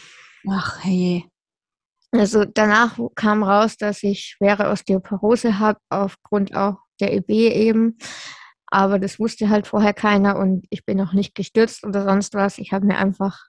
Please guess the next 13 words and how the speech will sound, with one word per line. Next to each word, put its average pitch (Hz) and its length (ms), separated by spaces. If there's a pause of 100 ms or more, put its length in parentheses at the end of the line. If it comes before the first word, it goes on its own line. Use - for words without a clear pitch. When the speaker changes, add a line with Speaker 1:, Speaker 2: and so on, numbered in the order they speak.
(120)
Speaker 2:
nachts - 640 (380)
beim 190 200
Drehen 202 300
oder 185 180
keine 190 320
Ahnung 196 260
was - 300 (220)
diesen 196 260
Wirbel 214 260
gebrochen, 202 640 (920)
hatte 196 480 (100)
tagelang 196 460
Schmerzen. 208 1080